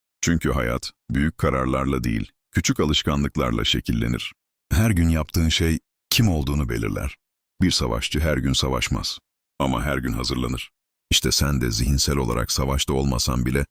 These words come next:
her gün hazırlanmalısın. Sessizlikle, kararlılıkla, sadeleşmeyle. Güç, istikrar ister.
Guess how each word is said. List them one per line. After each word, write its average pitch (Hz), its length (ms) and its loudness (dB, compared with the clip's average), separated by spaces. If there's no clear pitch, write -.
her 67 200 2
gün 64 180 0
hazırlanmalısın. 64 920 -2
Sessizlikle, 64 640 2
kararlılıkla, 57 720 0
sadeleşmeyle. 58 840 0
Güç, - 380 2
istikrar 85 480 0
ister. 60 360 -4